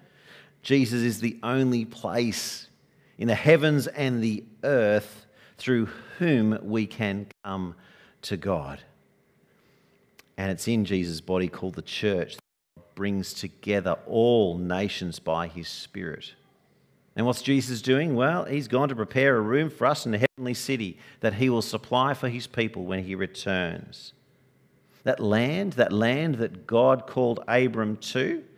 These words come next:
the one he saw from afar with eyes of faith, oh, that's the heavenly city that Jesus rules over eternally.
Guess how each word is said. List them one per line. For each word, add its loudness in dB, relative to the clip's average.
the 0
one 6
he 4
saw 6
from -2
afar 2
with 2
eyes 0
of -6
faith, -2
oh, -4
that's -2
the -2
heavenly -2
city -4
that -6
Jesus -2
rules -6
over 0
eternally. -4